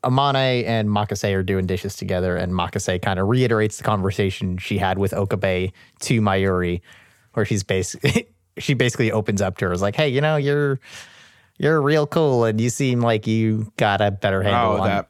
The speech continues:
Speaker 1: everything than all of us." Um, and we get a shot of the hourglass, which is no longer draining. <gasps> Um, and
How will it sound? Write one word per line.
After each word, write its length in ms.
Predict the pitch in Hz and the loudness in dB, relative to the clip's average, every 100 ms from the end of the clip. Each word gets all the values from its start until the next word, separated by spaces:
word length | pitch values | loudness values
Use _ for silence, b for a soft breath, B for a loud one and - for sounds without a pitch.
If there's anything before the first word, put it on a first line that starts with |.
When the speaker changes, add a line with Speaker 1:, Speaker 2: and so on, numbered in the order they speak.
| - | -6
Speaker 1:
everything 420 | 101 90 92 92 | -4 -4 -6 -6
than 120 | 92 | 0
all 200 | 101 107 | 0 2
of 60 | 107 | 2
us." 360 | 101 - - - b b b b | 0 -2 -12 -18 b b b b
Um, 520 | 98 92 90 92 98 - - _ _ _ b b | -4 -2 -2 -2 -6 -10 -20 _ _ _ b b
and 40 | 123 | -2
we 60 | |
get 140 | 123 127 | 2 0
a 40 | |
shot 320 | 110 139 110 | 0 0 0
of 80 | 101 | 0
the 120 | 101 | 0
hourglass, 520 | 127 139 123 120 117 - | 2 2 2 2 2 -2
which 140 | 90 | -10
is 80 | - | -6
no 200 | 90 92 | -2 0
longer 440 | 90 92 92 87 | 0 0 0 0
draining. 680 | 85 85 90 110 92 82 85 - | -2 0 2 2 2 -2 -4 -2
<gasps> 40 | 277 254 196 B _ _ _ _ _ _ | 0 0 0 B _ _ _ _ _ _
Um, 500 | 107 95 92 92 92 | -2 0 2 0 -2
and 340 | - 98 98 | -2 0 0